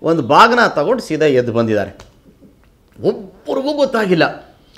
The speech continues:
ಹೊರಗೆ ಬಂದು ಕಂಪ್ನಿಗೆ ಬಂದ ಮೇಲೆ ಇವ್ರು ಮೆತ್ತಗೆ ಓಡೋಗಿ ಎಲ್ರೂ, "ನಿಮ್ಮ ಮಧ್ಯದಲ್ಲಿ ಒಬ್ರು ಬಂದು ಇಸ್ಕೊಂಡು ಹೋದವರು ಗ-, ಕುಂಕುಮ ನೋಡಿದ್ರಾ?" ಅಂತೆಲ್ಲ ಕೇಳಿ ಆವಾಗ ಇವ್ರನ್ನ ಇಂಟ್ರೊಡ್ಯೂಸ್ ಮಾಡಿದ್ರಂತೆ ಸೀತು ಅವರು ಅಂತ. ಅಷ್ಟು ಚೆನ್ನಾಗಿ ಅದ್ಭುತವಾಗಿ ಹೆಣ್ಣು ಪಾತ್ರವನ್ನು ಹಾಕುವರಂತೆ.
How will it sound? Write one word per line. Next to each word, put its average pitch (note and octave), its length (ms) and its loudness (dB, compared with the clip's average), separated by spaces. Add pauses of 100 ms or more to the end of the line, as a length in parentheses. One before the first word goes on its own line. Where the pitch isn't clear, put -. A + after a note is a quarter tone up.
(140)
ಹೊರಗೆ A#3 260 6
ಬಂದು A3+ 380 -2
ಕಂಪ್ನಿಗೆ A3+ 500 -2
ಬಂದ G#3 280 -2
ಮೇಲೆ E3+ 520 0
ಇವ್ರು F3 240 4
ಮೆತ್ತಗೆ E3+ 340 -2
ಓಡೋಗಿ D#3+ 440 4
ಎಲ್ರೂ, C#3+ 320 2 (640)
"ನಿಮ್ಮ A3+ 200 2
ಮಧ್ಯದಲ್ಲಿ A3+ 420 4
ಒಬ್ರು G3 160 0
ಬಂದು G3 200 -2
ಇಸ್ಕೊಂಡು F3+ 380 -4
ಹೋದವರು D3+ 320 0
ಗ-, B2 240 -4
ಕುಂಕುಮ E3 300 -4
ನೋಡಿದ್ರಾ?" D3+ 400 -2
ಅಂತೆಲ್ಲ B2+ 340 -4
ಕೇಳಿ C3+ 680 -8 (420)
ಆವಾಗ D#3 480 -2
ಇವ್ರನ್ನ D#3+ 200 -4
ಇಂಟ್ರೊಡ್ಯೂಸ್ C3+ 360 -8
ಮಾಡಿದ್ರಂತೆ A2 540 -10
ಸೀತು A#2+ 400 -10
ಅವರು G2 140 -14
ಅಂತ. - 140 -20 (840)
ಅಷ್ಟು F3+ 480 -2
ಚೆನ್ನಾಗಿ G#3+ 720 -2 (640)
ಅದ್ಭುತವಾಗಿ F#3+ 1000 -6
ಹೆಣ್ಣು E3 300 -4
ಪಾತ್ರವನ್ನು B2+ 580 -8
ಹಾಕುವರಂತೆ. G#2+ 640 -12